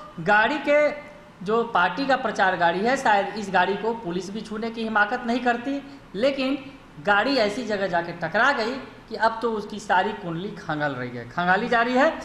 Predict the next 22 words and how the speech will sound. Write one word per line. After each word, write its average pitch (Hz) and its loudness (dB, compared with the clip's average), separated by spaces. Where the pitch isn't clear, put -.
और 208 4
गिरफ्तार 233 2
चालक 220 2
जो 180 0
है 185 2
शैलेंद्र 226 0
कुमार, 185 0
जिसका 170 -2
नाम 190 4
है, 196 0
जो 190 -4
बताया 170 0
जा 196 2
रहा 190 4
है, 196 2
जो 190 -4
नशे 165 -4
में 185 -8
धुत 196 -8
पाया 226 6
गया, 269 2
वो 285 4